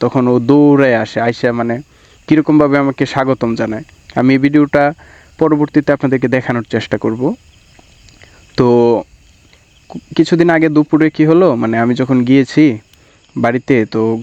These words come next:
কি গরম পড়ছে দেখতেই তো পারতেছেন। মানে খুবই অসহ্য অবস্থা মানুষেরই,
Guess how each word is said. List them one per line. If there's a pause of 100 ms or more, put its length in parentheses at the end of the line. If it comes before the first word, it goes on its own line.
কি
গরম
পড়ছে
দেখতেই
তো
পারতেছেন। (960)
মানে
খুবই
অসহ্য
অবস্থা (480)
মানুষেরই,